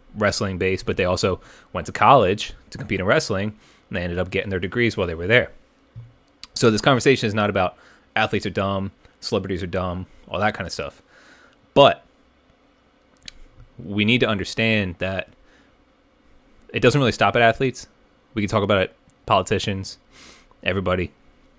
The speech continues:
uh, any kind of public figure. They can't have your best interest in mind when they're talking. Everything that they have to say is based off of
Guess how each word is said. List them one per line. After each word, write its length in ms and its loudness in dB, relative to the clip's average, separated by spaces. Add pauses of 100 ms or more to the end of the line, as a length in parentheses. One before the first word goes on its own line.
(680)
uh, 300 -6 (100)
any 140 -4
kind 240 2
of 200 -4 (680)
public 240 2
figure. 340 0 (800)
They 140 -2
can't 360 2 (640)
have 380 4
your 300 2
best 500 0 (120)
interest 580 -4 (160)
in 220 -6
mind 320 0
when 100 -6
they're 100 -8
talking. 520 -4 (920)
Everything 240 2
that 80 2
they 100 4
have 160 2
to 60 -12
say 460 2 (720)
is 500 -4
based 300 -2
off 160 0
of 300 -10